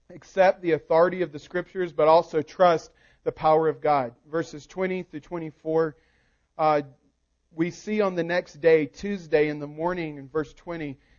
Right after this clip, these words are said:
they passed by that fig tree and they saw that the tree dried up from its roots. That means that it was, um, completely dead.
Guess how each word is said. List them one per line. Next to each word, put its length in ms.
they 120
passed 420
by 320
that 320
fig 220
tree 380
and 180
they 140
saw 420
that 240
the 80
tree 300
dried 360
up 200
from 180
its 180
roots. 380
That 180
means 300
that 300
it 360
was, 380
um, 420
completely 540
dead. 260